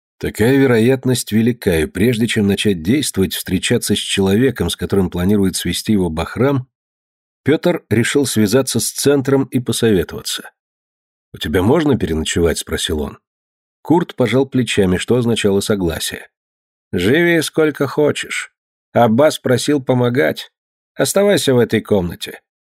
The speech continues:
Тебе дадут одеяло и подушку. Зарифа накормит". "Она тут?" Петр снял куртку и снова сел на подиум.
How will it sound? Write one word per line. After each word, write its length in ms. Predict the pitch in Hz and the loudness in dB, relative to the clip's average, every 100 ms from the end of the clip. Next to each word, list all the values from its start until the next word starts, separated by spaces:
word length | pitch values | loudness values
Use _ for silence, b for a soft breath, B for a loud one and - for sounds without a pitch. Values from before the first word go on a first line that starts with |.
| _ - | _ -4
Тебе 260 | 139 196 | 0 0
дадут 320 | 156 127 123 | 2 0 2
одеяло 540 | 110 98 98 123 160 139 | 0 2 2 2 2 0
и 80 | 110 | 0
подушку. 720 | 101 90 131 - - 131 117 _ _ _ - | -2 0 -2 -2 -2 -2 -2 _ _ _ -8
Зарифа 540 | 101 135 139 139 156 | 0 2 2 2 0
накормит". 680 | 120 104 127 135 127 117 - _ _ _ _ _ - | 2 0 0 2 0 -4 -12 _ _ _ _ _ -4
"Она 220 | 82 80 | -2 -2
тут?" 400 | - 151 - - _ _ _ _ - | 0 0 0 -20 _ _ _ _ -2
Петр 260 | 113 113 | -2 -2
снял 280 | - 92 82 | -4 -2 -2
куртку 460 | - 135 135 - 139 | 0 -2 -2 -2 -2
и 120 | - | -2
снова 300 | - 110 120 | -2 0 0
сел 200 | - 98 | 0 0
на 120 | 98 | 0
подиум. 460 | - 87 73 76 | 0 -2 -2 -8